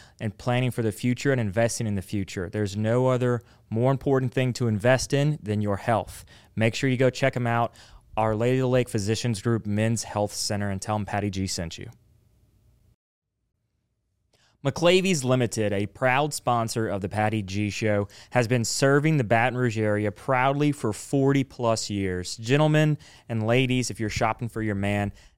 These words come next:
there is no other place in the Baton Rouge area to get your clothing, whether it's game day needs,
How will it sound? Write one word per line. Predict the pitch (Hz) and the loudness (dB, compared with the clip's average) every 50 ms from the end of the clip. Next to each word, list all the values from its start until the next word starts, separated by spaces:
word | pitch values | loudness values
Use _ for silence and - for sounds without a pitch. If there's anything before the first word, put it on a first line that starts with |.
| _ - | _ 2
there | 123 123 120 | 4 4 4
is | 113 98 98 | 4 2 2
no | 117 120 120 123 139 147 | 2 4 4 6 6 6
other | 147 147 135 131 | 4 4 2 0
place | - - - 113 107 104 - - | -2 0 0 2 2 2 0 -2
in | 107 | -4
the | 98 | -2
Baton | 101 98 98 98 | 0 0 0 0
Rouge | 98 98 87 98 | -2 -4 -2 -2
area | 92 90 92 92 | -2 -2 -2 -4
to | 92 | -4
get | 87 98 95 92 - | -4 -4 -4 -4 -4
your | 101 95 87 | -6 -8 -8
clothing, | - - - - 120 120 123 120 120 113 120 117 110 | -8 -12 -6 0 4 6 6 6 6 4 4 2 2
whether | 104 101 95 98 | 2 0 0 0
it's | 95 - - | -4 -6 -8
game | - - 143 143 143 147 147 143 | -6 0 2 2 2 4 2 4
day | 139 135 135 131 127 | 4 4 4 4 4
needs, | 127 127 127 127 123 123 120 - | 4 4 4 4 2 2 0 -4